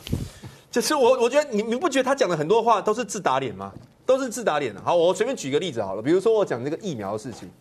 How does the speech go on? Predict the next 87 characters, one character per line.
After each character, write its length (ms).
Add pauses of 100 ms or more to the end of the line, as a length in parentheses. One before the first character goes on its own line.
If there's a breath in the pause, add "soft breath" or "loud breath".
(360 soft breath)
后 140
来 140
日 180
本 160
不 60
是 100
送 240
我 20
们 220
疫 100
苗 220
吗？ 180
整 220
个 240
民 140
进 100
党 160
政 180
府 80
在 120
那 40
边 120
大 160
内 180
宣 260
啊， 300
说 240
：“哎 60
呀， 80
你 80
看 100
我 60
们 100
好 80
棒 240
啊， 100
日 80
本 140
送 140
我 40
们 80
疫 80
苗。” 220 (720 soft breath)
那 100
结 120
果 100
你， 200
大 140
家 140
记 140
不 80
记 180
得 100
陈 240
时 160
中 240
第 200
一 20
时 180
间 220
被 100
记 220
者 160
问 220
到 180
日 100
本 140
要 100
送 240
我 120
们 120
疫 120
苗 160
的 80
时 80
候， 40
他 140
什 100
么 80
反 160
应？ 140 (540 soft breath)
他 120
的 120
反 120
应 120
是 120
说： 240